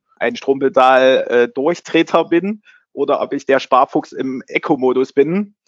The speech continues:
was da für eine Zahl steht. Und das, das geht ja schon so ein bisschen in die Richtung, aber natürlich kann man da bestimmt auch mit dem einen oder anderen Kommentar noch, äh, noch für, äh, ein paar Schmunzler sorgen, ja.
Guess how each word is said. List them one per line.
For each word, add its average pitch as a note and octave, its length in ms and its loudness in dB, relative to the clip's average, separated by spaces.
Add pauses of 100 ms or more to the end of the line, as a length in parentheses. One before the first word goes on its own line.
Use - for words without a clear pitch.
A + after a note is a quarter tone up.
(140)
was G#2+ 220 0
da C3 80 4
für - 100 -4
eine C3 140 -2
Zahl B2 320 0
steht. A2 340 -6
Und A2+ 200 -12
das, - 280 -10
das B2+ 160 -8
geht C3 140 -2
ja C3+ 60 0
schon C#3 140 -4
so C#3 60 -2
ein B2+ 60 -4
bisschen D3 240 -2
in C3+ 100 0
die C3 80 0
Richtung, D3 320 2
aber B2+ 160 2
natürlich B2+ 380 -4
kann B2+ 100 -4
man B2+ 140 2
da B2+ 80 4
bestimmt B2 260 -6
auch A#2 220 -2
mit A#2+ 180 -6
dem A#2+ 120 -4
einen A2+ 160 -2
oder A#2 160 2
anderen A2+ 200 -8
Kommentar A#2 540 0
noch, A#2 320 -2 (480)
äh, A#2 160 -4
noch A#2 240 -6
für, A2+ 480 0
äh, F#2 180 -8
ein - 80 -12
paar - 220 -10
Schmunzler A2+ 420 -6
sorgen, G#2+ 320 -6
ja. D#2+ 160 -16